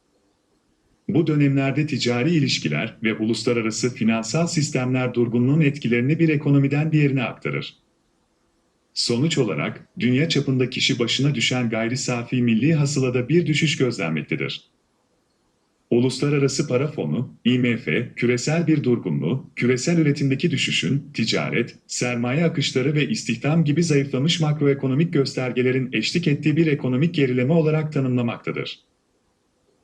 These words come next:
Resesyonun nedenleri. Durgunluk olasılıkları,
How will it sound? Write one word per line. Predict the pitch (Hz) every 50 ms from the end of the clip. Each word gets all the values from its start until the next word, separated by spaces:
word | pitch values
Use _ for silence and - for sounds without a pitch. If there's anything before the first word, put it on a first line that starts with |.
| _ -
Resesyonun | 104 113 123 120 - 139 131 127 - - 131 131 160 170 160
nedenleri. | 151 139 110 113 98 87 80 78 76 71 65 - - _ _ _ _ _ _ _ _ _ _ _ _ _ _ _ _ _ _ _ _ _ _ _ _ _ _ - 87
Durgunluk | 107 123 123 117 117 127 131 160 170 -
olasılıkları, | 156 147 139 139 - 131 123 120 - 78 69 78 104 123